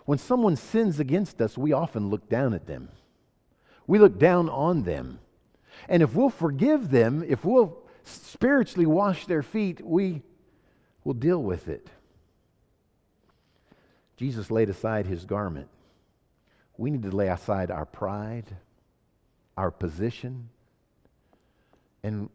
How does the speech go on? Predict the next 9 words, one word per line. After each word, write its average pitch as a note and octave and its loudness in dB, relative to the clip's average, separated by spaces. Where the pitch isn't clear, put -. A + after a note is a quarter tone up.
wash A2+ -6
the A#2 -8
feet A#2+ -10
spiritually A#2+ -4
and G#2 -6
forgive G2 -6
those G2+ -2
around F2+ -8
us. C#2 -14